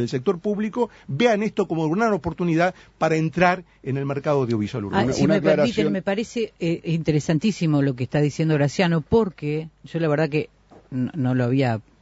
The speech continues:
Speaker 2: pensado desde esa óptica, pero yo creo que va además en el camino de algo que yo defiendo a muerte, que es la descentralización, o sea, el tratar de que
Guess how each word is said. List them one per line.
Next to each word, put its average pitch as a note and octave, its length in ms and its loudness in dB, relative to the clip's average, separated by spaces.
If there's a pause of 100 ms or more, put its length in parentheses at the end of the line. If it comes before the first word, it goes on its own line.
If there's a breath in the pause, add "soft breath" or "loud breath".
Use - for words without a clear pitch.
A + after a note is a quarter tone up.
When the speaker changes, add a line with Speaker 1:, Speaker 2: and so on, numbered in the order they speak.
(140)
Speaker 2:
pensado C3 520 0
desde C3 140 2
esa E3 180 0
óptica, E3 420 -2 (560 loud breath)
pero D#3+ 200 4
yo G#3+ 220 2
creo G3+ 400 0
que D3+ 180 -4
va E3+ 160 2
además D#3+ 400 0
en E3+ 60 -2
el D#3+ 100 0
camino D#3+ 420 0
de D3+ 100 4
algo D#3+ 200 2
que C3 120 -2
yo E3 260 0
defiendo D3 400 -2
a B2+ 40 0
muerte, D3+ 560 0 (420 loud breath)
que D#3 200 4
es E3+ 60 4
la F3+ 120 4
descentralización, C3 960 -4
o C3 100 -4
sea, C3+ 280 -2
el D3 220 0
tratar C#3+ 580 0
de C3 140 -4
que C#3 160 -4